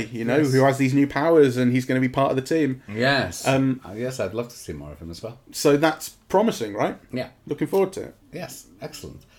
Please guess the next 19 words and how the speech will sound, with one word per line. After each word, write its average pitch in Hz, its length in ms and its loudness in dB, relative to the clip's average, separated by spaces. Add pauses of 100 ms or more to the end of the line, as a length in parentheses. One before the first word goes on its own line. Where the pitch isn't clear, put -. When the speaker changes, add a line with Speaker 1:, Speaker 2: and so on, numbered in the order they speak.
(120)
Speaker 2:
And 131 140 2
it's 135 120 -2
a 156 60 2
very 165 280 2
good 165 180 -4
film. 85 320 0
So 98 300 -2 (340)
if 113 100 -2
you're 127 140 6
interested 180 360 -2
in 139 120 -2
the 123 60 0
normal 120 440 4
Marvel 104 680 2
trappings 78 720 -6
of 76 240 -12 (460)
action, 90 720 -6 (260)
special 101 540 -6
effects, 82 800 -6